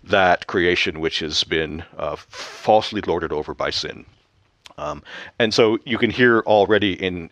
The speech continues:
in his idiom the kind of martial metaphors th-, th-, that are so common here. Um, the,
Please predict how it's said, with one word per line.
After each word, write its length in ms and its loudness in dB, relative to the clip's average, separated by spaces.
in 120 -4
his 180 -6
idiom 340 -2
the 80 -6
kind 280 -4
of 100 -12
martial 540 2
metaphors 600 -6
th-, 180 -18
th-, 120 -16
that 120 -4
are 80 -4
so 180 -8
common 340 -12
here. 320 -14
Um, 380 -8
the, 120 0